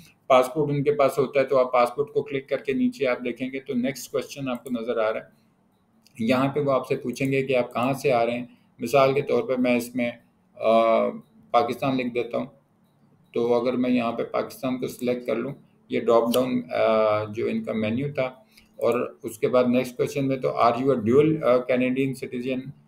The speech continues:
आप, अगर आप हैं तो आप यस कर दें और अगर नहीं है तो नो कर दें। मैं अभी वक्ती तौर पे इसको नो कर देता हूँ और फिर next question पे चले जाते हैं। आ, आ, are you lawful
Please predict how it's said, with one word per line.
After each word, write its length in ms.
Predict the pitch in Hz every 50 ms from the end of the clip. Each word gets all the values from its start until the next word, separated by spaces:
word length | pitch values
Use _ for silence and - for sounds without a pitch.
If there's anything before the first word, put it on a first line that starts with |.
| _ _ _ _
आप, 320 | 110 117 113 113 - - -
अगर 200 | 110 107 127 123
आप 180 | 123 123 120 - -
हैं 400 | 113 120 131 135 139 139 - _
तो 60 | 107
आप 140 | 101 101 104 104
यस 180 | 117 113 -
कर 180 | - - 127 120
दें 180 | 120 127 123 123
और 160 | 117 120 113
अगर 180 | 113 110 110
नहीं 240 | 104 107 117 131 135
है 100 | 127 120
तो 120 | 104 - 104
नो 220 | 98 104 120 127
कर 200 | 123 - 120 113
दें। 180 | 113 117 113 - - _ _ _ _ _ 120
मैं 100 | 113 117
अभी 160 | 117 120 131
वक्ती 340 | 113 120 113 - - 151 147
तौर 180 | 147 131 123
पे 140 | 123 - 123
इसको 220 | 113 110 - - 117
नो 200 | 117 123 135 139
कर 140 | 135 139
देता 300 | 127 - 120 117 - -
हूँ 80 | 127 123
और 60 | 123
फिर 180 | 120 - 135 131
next 260 | 135 135 - - -
question 320 | - 127 117 - 135 127
पे 80 | 123 131
चले 280 | 123 120 113 110 110 110
जाते 260 | 110 104 104 107 117
हैं। 120 | - _ _ _ _ _ - - _ _ _ -
आ, 160 | - 123 120
आ, 800 | 131 139 139 - - 135 123 127 127 131 131 139 - 139 139 151
are 100 | 147 151
you 120 | 175 175
lawful 400 | 165 135 139 143 147 147 - 180